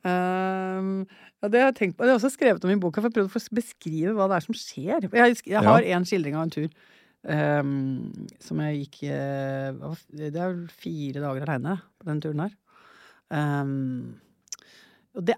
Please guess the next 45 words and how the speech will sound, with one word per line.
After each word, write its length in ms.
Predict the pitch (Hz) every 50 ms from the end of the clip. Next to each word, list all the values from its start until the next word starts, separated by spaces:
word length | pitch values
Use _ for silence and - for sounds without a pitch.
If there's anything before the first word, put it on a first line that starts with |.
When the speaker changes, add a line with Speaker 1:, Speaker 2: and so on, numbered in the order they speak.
| - -
Speaker 1:
er 220 | - - - 156
jo 80 | 165 214
ikke 220 | 196 - - -
så 80 | - -
avansert. 760 | 127 147 - - - - - - - - - _ - - - - _ _ _ -
Speaker 2:
Nei. 140 | 90 - 135 - - - 202 160 -
Speaker 1:
Man 120 | 185 175
kan, 180 | - 165 151 160 160
det 100 | 160 160
er 80 | 151 175
jo 40 | 202
noen 60 | 170 135
som 80 | 143
sier 160 | - - 147 139
sånn, 120 | - 135 139
«Det 80 | 143
er 60 | - 143
så 60 | 139
godt 320 | 135 131 - _ _ - 147
å 60 | 143 135
la 100 | 139 135
tankene 440 | - - 151 147 143 127 - 131 135
fly» 200 | 131 - 139 127 139
og 40 | -
sånn, 120 | - 208
så 60 | 180
tenker 160 | 170 165 147 139
jeg 60 | 135
sånn, 260 | 139 135 135 135 135
«Ja, 160 | 135 151 165
men 180 | 165 151 139 135
de 120 | 127 135 139
flyr 240 | - - - - - -
ikke 100 | - -
så 80 | 262
veldig 140 | 226 156 -
høyt», 400 | - 135 139 147 - _ - - -
eller 200 | 180 175 165 165
sånn, 240 | 156 147 143 139 -
Speaker 2:
Nei. 220 | - - 52 53
Speaker 1:
«Det 40 | -
er 60 | -
ikke 160 | - - - 233
så 80 | 202
bra». 360 | 170 156 143 - - 151 185